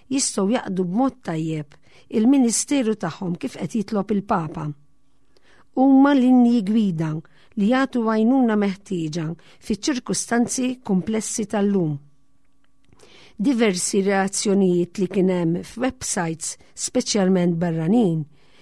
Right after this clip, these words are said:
kienu għal rapporti fuq il-medja u mhux għal kriterji infushom. Diversi nies m'għandhomx paċenzja jaqraw id-dokument kollu. Fil-fatt,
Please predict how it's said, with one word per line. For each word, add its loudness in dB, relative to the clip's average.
kienu 4
għal 0
rapporti -4
fuq -8
il-medja 2
u -4
mhux 4
għal 0
kriterji -2
infushom. -4
Diversi 2
nies 4
m'għandhomx 0
paċenzja -2
jaqraw -4
id-dokument -2
kollu. -6
Fil-fatt, -2